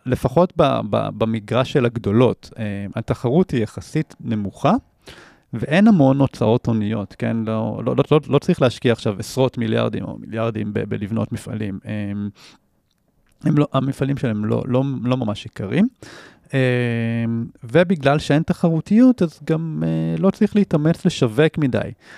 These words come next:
עכשיו, זה אולי נשמע קצת מוזר, כן? כי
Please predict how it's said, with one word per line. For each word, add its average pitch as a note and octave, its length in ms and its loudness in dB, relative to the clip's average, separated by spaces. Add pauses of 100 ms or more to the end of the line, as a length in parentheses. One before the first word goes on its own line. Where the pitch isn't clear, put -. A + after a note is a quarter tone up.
(460)
עכשיו, A#2 360 0 (360)
זה C3+ 120 4
אולי C#3+ 220 6
נשמע D#3+ 320 2
קצת - 220 -2
מוזר, A#2+ 580 2
כן? B2 320 0
כי A2 340 0